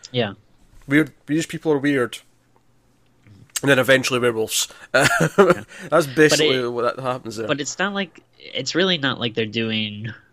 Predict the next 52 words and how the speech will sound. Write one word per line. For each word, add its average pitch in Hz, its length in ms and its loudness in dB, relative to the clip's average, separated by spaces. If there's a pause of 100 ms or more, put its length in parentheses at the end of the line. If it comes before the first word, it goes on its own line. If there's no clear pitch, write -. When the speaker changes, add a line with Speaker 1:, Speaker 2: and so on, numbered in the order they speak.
(140)
Speaker 1:
weird 117 560 2
werewolf 123 480 2
stuff, 131 420 -2
or 110 300 -2
at 110 140 0
least 135 200 0
at 104 160 -2
first. 117 400 -2
Uh, 104 180 -2 (120)
it, 127 220 -8
it 123 160 0
seems 156 200 0
like 151 140 0
it's 113 160 -4
kinda 117 240 -4
supposed 110 240 -2
to - 60 -6
be 117 100 -2
more 110 220 -4
of 104 80 -6
a 110 40 -2
joke 104 360 0
about, 101 360 -2
like, 101 360 -4 (560)
you 117 80 0
know, 113 40 2
'cause 135 140 2
this 185 140 2
is 156 100 0
in 135 60 0
the 117 100 -4
seventies, 117 720 0
and 104 260 -12
so 110 300 -4 (100)
I 120 60 -4
feel 131 160 2
like 120 160 2 (520)
hippies 131 760 2
and 110 180 -2
communes 117 640 -2
were 107 80 -8
kind 110 240 -4
of 107 80 -4
a, 110 200 -2 (480)
you - 100 -2
know, 117 60 2
bigger 120 280 2
thing 113 320 -6
back 113 160 2
Speaker 2:
Well, 185 140 4
Speaker 1:
then. 113 320 -6
So 117 300 -4